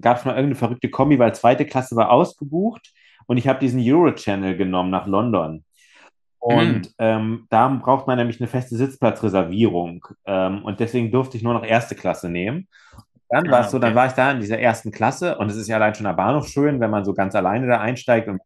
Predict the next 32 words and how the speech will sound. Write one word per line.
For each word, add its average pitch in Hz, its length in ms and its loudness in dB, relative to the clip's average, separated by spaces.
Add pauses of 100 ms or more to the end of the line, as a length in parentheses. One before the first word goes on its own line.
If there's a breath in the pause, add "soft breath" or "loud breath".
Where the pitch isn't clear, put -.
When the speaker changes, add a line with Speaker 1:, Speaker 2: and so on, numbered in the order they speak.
(160)
Speaker 1:
alles 98 180 -8
Speaker 2:
Ja. 107 160 4
Speaker 1:
leer 123 240 0
und 101 120 -6
alles 95 260 -2
Ganze 110 280 -2
und 110 60 -6
man 90 80 -6
hat 95 120 -8
ja 98 40 -4
gar 101 160 -2
keinen 117 160 -10
Stress. - 380 -6 (340 loud breath)
Und 113 120 0
dann 147 220 0
war 123 140 4
der 120 120 0
absolute 120 340 -8
Knaller, 131 400 4
den, 113 420 -4
äh, 104 200 0
dass, 107 260 -2
dass 104 180 -6
ich - 160 -12
gefragt 110 360 -2
wurde, 107 200 -4
ob - 140 -8
ich - 160 -10
denn 90 300 -6
Essen 131 280 -8
haben 139 240 -2
möchte. 139 460 -8